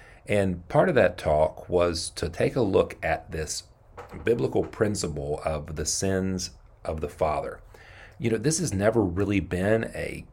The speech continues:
key issue for me or something that was a part of my, uh, theological background, although I was familiar with the terminology, and I have heard many of my friends talk about or even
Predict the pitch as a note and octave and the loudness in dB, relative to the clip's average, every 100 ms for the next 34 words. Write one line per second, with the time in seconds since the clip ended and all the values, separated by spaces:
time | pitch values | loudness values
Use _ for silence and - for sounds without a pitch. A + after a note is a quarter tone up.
0 | - - - A#2 A#2 A2+ G#2+ G#2 A2 - | -16 -10 -4 -2 -2 -4 -6 -4 -4 -2
1 | A#2+ B2+ C3 - - A2 A2+ C#3 C#3 - | -2 -2 -6 -6 0 2 4 2 2 0
2 | A2 G2+ G2+ F2 E2+ D#2 D#2 D2 - - | 0 0 0 0 -2 -4 -4 -6 -2 4
3 | F2+ F#2 D#2+ D2+ D#2+ E2 D#2+ D#2 - - | 4 4 0 -4 -2 -2 -2 -4 -8 -18
4 | - - - - - C#2+ - F#2+ F2 F2 | -20 -20 -20 -8 -6 -4 0 2 4 2
5 | D#2+ - D2 - E2 - G2 G2+ A2 A2+ | 0 -4 -4 0 0 0 0 0 0 0
6 | - F#2+ G2+ F2+ F2+ - E2 D#2 G2 B2 | 0 4 6 6 0 -2 -4 2 4 4
7 | C3 A#2+ - E2 A2+ G2+ F#2 F#2+ B2+ B2 | 2 -2 -4 2 4 4 4 4 2 -2
8 | C3 - F#2 A#2 G#2+ A2 - A2 G2+ F2 | -6 -4 -2 2 4 2 4 4 4 4
9 | G2 G#2 F2+ G2+ - - - - - F2 | 6 6 6 0 -10 -20 -20 -14 -4 -2
10 | G#2+ A2+ F#2+ F2+ F2+ - G2 D#2+ D#2+ G#2 | 4 4 6 6 4 4 6 6 4 0
11 | - F#2+ G#2 - D#2+ F2 - F2+ F2 E2+ | -2 2 4 6 6 6 6 6 2 0
12 | E2 | -2